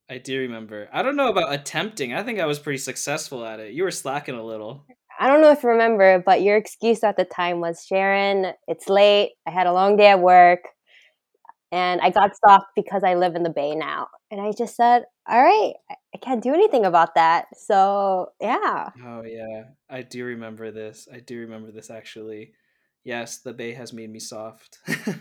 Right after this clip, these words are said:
Speaker 2: So, John and I bonded a lot more than I thought we, we would, just because he and I live pretty different lives. I'm from the South. John's from the Northeast. However, I think our mutual interest in just the s-,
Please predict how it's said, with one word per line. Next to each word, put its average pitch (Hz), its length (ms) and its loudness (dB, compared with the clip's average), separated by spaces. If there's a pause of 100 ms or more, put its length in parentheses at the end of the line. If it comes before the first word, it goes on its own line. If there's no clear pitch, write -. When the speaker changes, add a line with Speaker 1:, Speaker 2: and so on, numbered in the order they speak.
(600)
Speaker 2:
So, 208 560 4 (320)
John 247 200 0
and 359 100 2
I 403 200 2 (140)
bonded 294 760 6 (720)
a 240 80 6
lot 320 180 10
more 339 200 8
than 330 140 6
I 294 100 0
thought 202 240 2
we, 226 240 4
we 185 240 -2
would, 151 240 0
just - 200 -10
because 175 560 0
he - 180 -6
and 180 100 -2
I 170 280 -2 (180)
live 175 300 -4
pretty 175 200 -2
different 175 300 -4
lives. 160 420 -4
I'm 165 200 -6
from 165 180 -8
the 156 80 -8
South. 156 380 0 (640)
John's 170 340 -4
from 160 440 -4 (840)
the 196 80 -4
Northeast. 180 680 -2 (680)
However, 214 360 4
I 196 100 4
think 208 220 2
our 196 100 6
mutual 175 500 0
interest 160 440 -6
in 143 80 -12
just 147 280 -6
the 156 60 -10
s-, - 200 -20